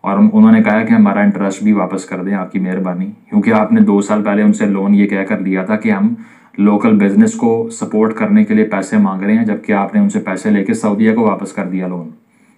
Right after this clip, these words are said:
तो डबल शाह जैसे करता है ना कि इधर से पैसे पकड़ के डबल करके उसको दे दिए,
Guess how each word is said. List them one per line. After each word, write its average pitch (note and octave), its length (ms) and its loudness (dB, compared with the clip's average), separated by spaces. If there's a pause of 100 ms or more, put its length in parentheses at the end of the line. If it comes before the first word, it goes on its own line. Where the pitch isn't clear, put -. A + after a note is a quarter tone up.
(280)
तो G#2+ 60 -4
डबल G#2 300 2
शाह A#2+ 180 0
जैसे A2+ 220 0
करता A2 260 -2
है B2 60 2
ना C#3+ 80 -2
कि C#3 260 -8 (440)
इधर A2 180 0
से A#2 120 4
पैसे G#2+ 300 0
पकड़ G#2+ 240 2
के A2 120 0
डबल G#2+ 300 2
करके G#2+ 300 -2
उसको G#2+ 240 0
दे G2+ 120 0
दिए, F#2+ 400 -2